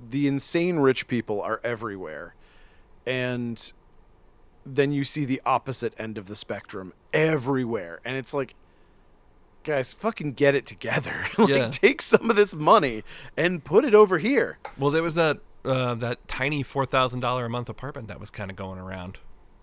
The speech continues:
Speaker 1: Oh
Speaker 2: Like,
Speaker 1: my
Speaker 2: people were,
Speaker 1: God, I
Speaker 2: people were
Speaker 1: saw
Speaker 2: sharing that
Speaker 1: that.
Speaker 2: listing, and they took it down eventually.
Speaker 1: But
Speaker 2: 'Cause everyone was just like, "Are you out of your fucking mind?" You know, it was just like, "This place sucks."
Speaker 1: But it was also, uh, it's not as though it was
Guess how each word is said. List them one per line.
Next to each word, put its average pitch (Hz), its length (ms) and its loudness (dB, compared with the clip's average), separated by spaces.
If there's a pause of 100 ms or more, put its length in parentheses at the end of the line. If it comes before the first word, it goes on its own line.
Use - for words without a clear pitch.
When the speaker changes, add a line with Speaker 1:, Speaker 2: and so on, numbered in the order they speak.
(120)
Speaker 1:
Oh 113 320 -12
Speaker 2:
Like, 113 140 -6
Speaker 1:
my 107 40 -10
Speaker 2:
people 131 220 -4
were, 117 120 -4
Speaker 1:
God, 110 340 -6
I - 40 -4
Speaker 2:
people 135 200 -2
were 123 100 0
Speaker 1:
saw 120 80 0
Speaker 2:
sharing 123 260 0
that 120 140 0
Speaker 1:
that. 113 80 -4
Speaker 2:
listing, 104 420 -4
and 98 260 -10
they 139 240 2
took 175 200 0
it 120 80 -6
down 123 240 -2
eventually. 95 480 -8 (1600)
Speaker 1:
But 104 480 -6
Speaker 2:
'Cause 123 140 -2
everyone 127 300 2
was 117 120 -6
just - 160 -10
like, 117 120 -6
"Are 107 60 -8
you 156 180 -8
out 139 80 -4
of 107 80 -4
your 85 80 -10
fucking 110 540 -4
mind?" 101 480 -8
You 143 100 -4
know, 123 120 2
it 117 40 2
was 123 140 -6
just - 160 -8
like, 117 160 -6
"This 147 140 -10
place - 240 -4
sucks." - 560 -4 (180)
Speaker 1:
But 160 140 8
it 170 80 0
was 151 160 0
also, 139 520 6
uh, 120 200 2
it's 131 260 -4
not 160 220 0
as 143 160 -2
though 147 200 6
it 135 120 -2
was 123 440 0